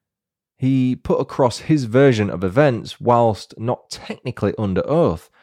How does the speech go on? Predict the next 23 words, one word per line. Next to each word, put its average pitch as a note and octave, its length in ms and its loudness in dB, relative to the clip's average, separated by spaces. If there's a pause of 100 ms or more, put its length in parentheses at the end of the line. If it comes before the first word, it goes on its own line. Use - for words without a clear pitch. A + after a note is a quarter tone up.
so - 140 -6
he A2 40 -2
couldn't D#3 280 0
be A2+ 100 -2
cross-examined G#2+ 920 -2
by F2 240 -2
the F2 280 -10
prosecution. - 760 -6 (800)
That - 160 0
essentially B2+ 500 2
prevented A2+ 540 -2
him G2+ 200 -2
from F#2+ 380 0
committing F2+ 400 -6
perjury B2+ 600 2
and G2+ 200 -4
led B2 200 0
to - 100 -16
the F#2+ 100 -2
jury A2+ 400 0
favouring G2+ 540 -2
his F2 200 -6
testimony. F#2 720 -6